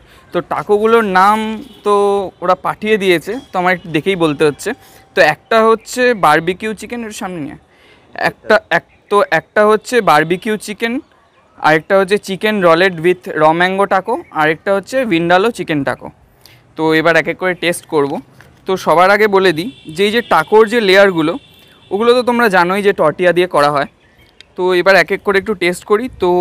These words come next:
ফার্স্টে কোনটা test করব? এটাই test করছি। এটা হচ্ছে, এটা orange, বেশ ভালো করেছে এখানে, মানে তিনটে কালারের। বেশ independence ডের জন্য যে ওরা, ওটা বানাচ্ছে, ট্রাইকালার box নাম দিয়েছে,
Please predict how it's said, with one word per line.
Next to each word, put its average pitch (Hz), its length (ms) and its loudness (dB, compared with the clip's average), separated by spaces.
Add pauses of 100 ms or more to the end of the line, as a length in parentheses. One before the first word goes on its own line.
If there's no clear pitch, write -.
(460)
ফার্স্টে 170 300 -4
কোনটা 175 260 0
test 151 200 -2
করব? 135 260 -4
এটাই 170 260 2
test 175 260 -4
করছি। 196 440 -10 (200)
এটা 156 180 -2
হচ্ছে, 196 460 0 (840)
এটা 175 80 2
orange, 180 560 2 (1500)
বেশ 214 120 -2
ভালো 180 280 4
করেছে 208 480 4
এখানে, 131 280 -8 (160)
মানে 175 140 -4
তিনটে 220 400 -2
কালারের। 208 680 2
বেশ 185 160 -8
independence 220 600 -2
ডের 233 160 0
জন্য 233 240 0
যে 233 80 4
ওরা, 233 140 4 (140)
ওটা 226 140 0
বানাচ্ছে, 196 520 0
ট্রাইকালার 190 520 2
box 196 300 0
নাম 170 260 0
দিয়েছে, 165 340 0